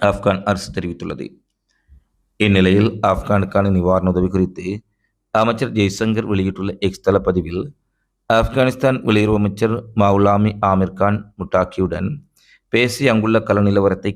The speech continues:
கேட்டறிந்தேன். அப்போது நிலநடுக்கத்தால் உயிரிழந்த மக்களுக்காக ஆழ்ந்த இரங்கலையும் இந்தியா சார்பில் பதிவு செய்துள்ளோம். ஆயிரம் குடும்பங்கள் தங்க ஏதுவாக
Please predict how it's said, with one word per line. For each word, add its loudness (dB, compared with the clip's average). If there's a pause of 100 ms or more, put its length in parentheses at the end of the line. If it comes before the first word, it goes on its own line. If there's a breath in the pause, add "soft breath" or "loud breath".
கேட்டறிந்தேன். -4 (720)
அப்போது 2
நிலநடுக்கத்தால் 0
உயிரிழந்த 2
மக்களுக்காக -2 (500)
ஆழ்ந்த 0
இரங்கலையும் -2 (220)
இந்தியா 4
சார்பில் -2
பதிவு 0
செய்துள்ளோம். -4 (1400 soft breath)
ஆயிரம் 2
குடும்பங்கள் 0 (440)
தங்க 2
ஏதுவாக 2